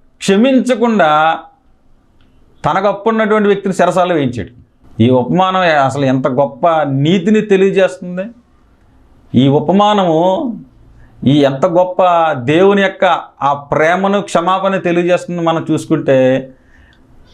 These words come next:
ఆ, మనం ఇతరులని ఎంతగానో క్షమించగలుగుతాం. చూడండి,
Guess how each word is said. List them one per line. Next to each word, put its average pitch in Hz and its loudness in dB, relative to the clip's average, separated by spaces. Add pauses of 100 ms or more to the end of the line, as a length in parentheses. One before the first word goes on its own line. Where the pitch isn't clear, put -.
(140)
ఆ, 120 4
మనం 147 0
ఇతరులని 185 0
ఎంతగానో 170 0
క్షమించగలుగుతాం. 156 -2 (1300)
చూడండి, 202 2